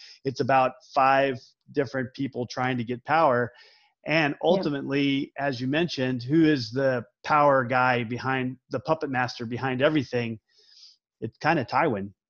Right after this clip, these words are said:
Speaker 1: as you mentioned. I mean, he's got a small part in this, but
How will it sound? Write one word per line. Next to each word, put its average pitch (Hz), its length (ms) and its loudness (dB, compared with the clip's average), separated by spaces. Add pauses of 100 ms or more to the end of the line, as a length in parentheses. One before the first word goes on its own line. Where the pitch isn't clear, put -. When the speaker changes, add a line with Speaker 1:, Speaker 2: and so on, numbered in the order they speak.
(560)
Speaker 1:
as 123 160 -2
you 120 60 -4
mentioned. 113 500 -6
I 127 40 -8
mean, 131 120 -4
he's 131 220 -2
got 143 180 0
a 127 80 2
small 160 380 0
part 156 260 2
in 170 140 0
this, 185 340 0
but 127 160 0